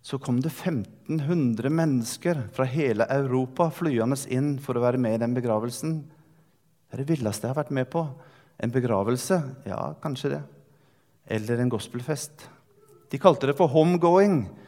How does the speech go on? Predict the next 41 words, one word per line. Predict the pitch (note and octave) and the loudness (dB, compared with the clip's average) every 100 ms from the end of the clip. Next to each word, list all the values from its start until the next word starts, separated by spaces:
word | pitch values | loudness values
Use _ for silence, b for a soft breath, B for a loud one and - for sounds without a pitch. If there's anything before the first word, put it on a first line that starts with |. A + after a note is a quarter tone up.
| B B _ _ - - _ _ | B B _ _ -20 -20 _ _
celebration | - C3 C3+ C3+ C#3+ C#3+ E3 | -4 0 0 2 0 0 -4
of | D#3 | 0
life. | D3 E3 C#3+ - - - - _ _ _ b b b b C#3+ | 4 4 2 -6 -16 -20 -20 _ _ _ b b b b -2
Jeg | |
tror | F#3 G3 | 4 6
han | C#3 D3+ | 6 6
har | E3+ | 6
rekt | D#3 - D3+ | 4 -2 0
mer | C3 C#3+ D3 | 4 4 2
på | E3 | -4
femogførti | - C#3 C3 C#3+ C#3 D3+ | -2 0 0 -2 -2 0
år | F2+ C3+ D3+ C#3+ | 2 4 6 4
enn | C#3+ | 4
det | C3+ | 6
jeg | C3+ | 4
kommer | C3+ D3 C3 B2 | 2 0 2 2
og | D3+ | 2
noen | C#3 D3 | 2 4
andre | A#2+ A2+ | 2 2
kommer | C#3 A#2 | 2 2
til | C3+ | -2
å | |
rekke | C#3 A#2+ | -2 -4
på | C#3 | -2
hele | C#3 C3+ | 0 2
livet. | B2+ B2 E3 B B - | 2 2 0 B B 4
Det | |
er | D#3+ | 6
noen | F3+ C3+ C3 | 6 6 4
som | F#3 | 2
trenger | F3 D#3 C#3+ F3 | 2 2 4 4
mer | D#3+ E3+ E3+ | 4 4 4
tid | D#3+ E3 | 0 2
enn | F3 | 4
andre | E3 B2+ E3 | 2 4 2
til | D#3+ D#3+ E3 | 2 2 2
å | D3+ B B B B B B _ _ _ _ _ _ | 0 B B B B B B _ _ _ _ _ _
produsere | - B2 C3 B2 B2+ | -6 -4 0 0 0
frukt | C3+ D#3 - - - - - | -4 -10 -10 -20 -20 -20 -8
som | C3 C3+ | -2 0
vare. | B2 G2+ | 0 -2